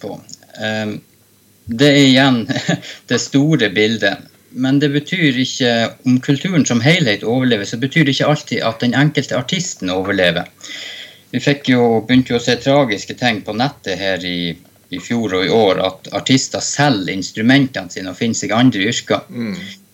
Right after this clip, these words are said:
Speaker 1: I tillegg så er det, det er et veldig stort apparat som skal til for at en artist skal kunne stå på scenen. Det er backline-teknikere, det er hele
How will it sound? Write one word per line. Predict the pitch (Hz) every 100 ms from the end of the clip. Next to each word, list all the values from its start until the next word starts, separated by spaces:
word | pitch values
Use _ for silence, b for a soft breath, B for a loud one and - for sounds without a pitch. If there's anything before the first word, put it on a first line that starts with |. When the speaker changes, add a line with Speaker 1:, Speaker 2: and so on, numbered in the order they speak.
| -
Speaker 1:
I | -
tillegg | 139 156 139 -
så | - 110 104 90 - -
er | 113 110
det, | 104 104 101 101 95 87
det | -
er | -
et | 127
veldig | 151 117
stort | - 120 -
apparat | 101 107 131 110
som | -
skal | - -
til | 120 107
for | 101
at | 95
en | 101
artist | 95 120 107
skal | 104 -
kunne | 104 101
stå | - 117 104
på | 95
scenen. | - 107 98 90 95
Det | 101
er | 104 101 98 98 92
backline-teknikere, | 120 - 127 123 127 107 - 98 - 95 95
det | 90 98 101
er | -
hele | 120 127 113 90